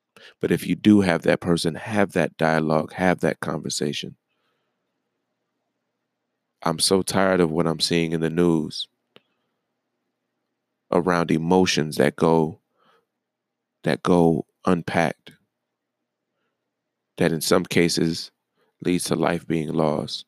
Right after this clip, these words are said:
leads to family separations, leads to things being done out of anger. So that's my challenge to you for this week.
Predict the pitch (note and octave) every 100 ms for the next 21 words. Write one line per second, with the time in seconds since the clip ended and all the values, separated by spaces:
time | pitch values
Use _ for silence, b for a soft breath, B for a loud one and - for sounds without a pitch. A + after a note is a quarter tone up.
0 | _ - F2 F2 - - F2 E2+ E2 D#2+
1 | D#2 - D#2 D2+ D#2 - - - - _
2 | _ _ _ _ _ _ _ _ _ _
3 | D#2+ F2 F2 D#2 - F2+ E2 - E2+ E2
4 | E2+ D#2+ D#2 D2+ - - F2 D#2+ B1 -
5 | _ _ _ _ _ _ _ _ _ _
6 | _ _ _ _ _ _ _ _ _ _
7 | _ _ _ _ _ _ _ _ _ _
8 | _ _ _ _ _ _ _ _ _ _
9 | _ _ _ - - E2 F#2 - F#2 F2
10 | - F2+ E2+ - - D#2+ D#2+ E2 _ b
11 | b b b _ E2 F2 E2 - D#2+